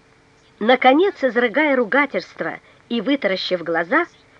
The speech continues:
жрица Востока вернулась на бренную землю. Когда она увидела Пиланки, из её тощей, как доска, груди вырвался крик. За изнурительную работу она попросила ещё денег.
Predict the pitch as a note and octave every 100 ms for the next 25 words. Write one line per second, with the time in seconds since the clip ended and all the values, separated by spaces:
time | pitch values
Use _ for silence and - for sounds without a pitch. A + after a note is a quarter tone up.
0 | _ _ _ - F3+ D4+ G4+ - D#4+ -
1 | - F4 E4+ D4 C4+ D#4+ D4 C#4 C4 G3+
2 | D4+ C#4+ C#4+ C#4 G#3 G#3 D#3 D3 - _
3 | _ _ _ _ _ _ - - F3+ E3+
4 | B3+ G#3 F3 F3 A3+ C#4 F3 E3 D#3 D3+
5 | A3 F4 - G#3 - _ _ _ _ _
6 | _ _ A#3+ A#3+ A#3+ C#4+ - F#4 F#4 -
7 | D4 C#4 C#4+ C4+ C#4 - E4+ D4 C4+ G3+
8 | F#4 F4+ - _ _ - E3+ F#4+ E4 D#4+
9 | - D#4 - B3 - - - _ _ _
10 | _ _ _ _ _ G3 A3+ C#4 A#3 D4
11 | D#4 D4+ C#4+ C#4+ C#4 D4 D4+ D4 C#4 C#4
12 | - C4 C4+ D4+ C#4+ C#4 - - E4 F#3
13 | F#3 C#3+